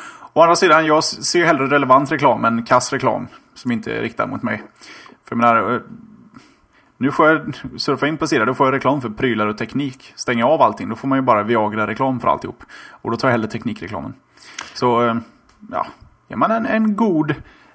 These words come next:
eh, citizen som man själv är, så, så jag, och sköter mig på interwebbet, så, så tycker jag att det, det är kul att, att få relevant reklam.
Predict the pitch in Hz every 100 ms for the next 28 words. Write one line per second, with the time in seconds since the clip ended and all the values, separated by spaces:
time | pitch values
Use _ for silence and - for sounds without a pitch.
0 | - 139 143 143 - - 120 113 113 120
1 | 127 139 - 110 71 107 - _ _ -
2 | - 50 - - 208 - 208 - 370 -
3 | 123 - 165 117 135 131 139 135 - -
4 | - - 90 82 - 55 - - 208 302
5 | 170 - - 85 87 90 - 127 120 131
6 | _ - - - - 127 131 117 117 _
7 | - - _ _ 123 123 120 - 117 -
8 | - - - -